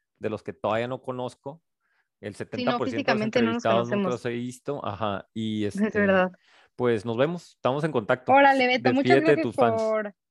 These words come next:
Speaker 2: muchas gracias por, por invitarme y, y, pues, a, a todos los que están aquí y llegaron hasta acá,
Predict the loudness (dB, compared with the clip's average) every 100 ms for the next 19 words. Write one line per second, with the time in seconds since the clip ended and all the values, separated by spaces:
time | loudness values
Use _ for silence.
0 | _ _ _ _ -12 -4 -2 -2 -6 -4
1 | 0 0 -2 -6 -6 -6 -4 -2 0 -2
2 | -4 -8 -12 -12 -14 -20 _ _ _ -20
3 | _ -14 -10 -8 -8 -8 -6 -4 0 2
4 | 2 0 0 0 0 -2 -4 _ -2 -2
5 | -4 -4 -4 -4 -4 -4 -2 0 0 -2
6 | -6 -4 0 2 0